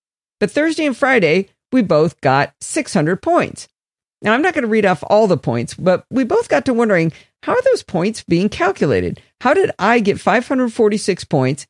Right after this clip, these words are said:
and she got four hundred eleven on day one? To repeat the quote from Apple, "You get a point for every percent that you add to your rings each day, and you can earn up to six hundred points a day." All right, let's see if I can explain this.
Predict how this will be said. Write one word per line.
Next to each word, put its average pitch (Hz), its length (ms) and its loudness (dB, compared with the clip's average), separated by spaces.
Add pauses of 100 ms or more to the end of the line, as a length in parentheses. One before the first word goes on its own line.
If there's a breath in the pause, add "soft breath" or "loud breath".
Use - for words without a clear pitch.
(100)
and 165 140 0
she 294 160 0
got 170 220 0
four 165 240 0
hundred 170 240 0
eleven 139 420 2 (140)
on 254 160 -2
day 131 180 4
one? 202 500 0 (680)
To 220 80 -2
repeat 415 340 0
the 415 80 0
quote - 280 0
from 123 260 0
Apple, - 400 -2 (540)
"You 156 80 2
get 294 240 2
a 392 40 0
point 147 540 -2 (300)
for 160 180 2
every 247 220 2
percent - 760 -2
that 190 140 0
you 156 220 -4
add 156 280 2
to 202 80 -2
your 214 140 4
rings 151 400 2
each 143 340 -2
day, - 380 -2 (400)
and 175 120 2
you 196 60 0
can 208 180 0
earn 143 140 4
up 147 140 0
to 202 100 -2
six - 260 -4
hundred 135 220 0
points 127 260 -2
a 165 40 0
day." 196 340 0 (1000)
All 143 80 2
right, - 100 0
let's 190 160 0
see 247 80 0
if 233 100 -2
I 208 80 2
can 156 120 0
explain 143 400 0
this. - 280 -8